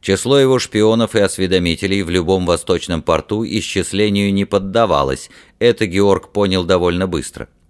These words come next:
Понял принц и то, что информация, которую добывал Микела, большей частью правдива и реально ценна.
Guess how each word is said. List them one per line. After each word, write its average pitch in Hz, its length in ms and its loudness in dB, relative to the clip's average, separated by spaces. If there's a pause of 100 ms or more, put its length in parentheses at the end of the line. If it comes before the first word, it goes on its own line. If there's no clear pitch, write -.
(200)
Понял 95 380 2
принц 92 380 -4
и 78 80 -2
то, 98 400 0 (240)
что 104 260 -2
информация, 98 720 0
которую 87 440 0
добывал 82 440 2
Микела, 117 480 0
большей 101 440 0
частью 107 460 -4
правдива 80 720 -2
и 107 240 -2
реально 73 480 0
ценна. 98 480 -4